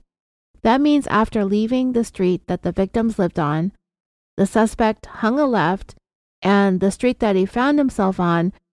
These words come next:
curved into a southbound direction and turned into Walenta. From there, Corporal Payne,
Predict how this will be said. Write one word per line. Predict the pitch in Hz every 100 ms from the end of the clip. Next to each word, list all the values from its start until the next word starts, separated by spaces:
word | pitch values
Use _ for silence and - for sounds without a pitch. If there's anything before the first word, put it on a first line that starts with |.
| _ -
curved | 254 247 254 247 -
into | 196 208 202 220 202
a | 185 190
southbound | - 220 262 - 247 247
direction | 220 180 175 - 185
and | 165
turned | - 208 196
into | 185 185 196 175
Walenta. | 185 175 180 180 - - 202 _ _ _ _ _ _ _
From | - 226
there, | 233 247 262 294
Corporal | - 233 - 262
Payne, | - 226 175 180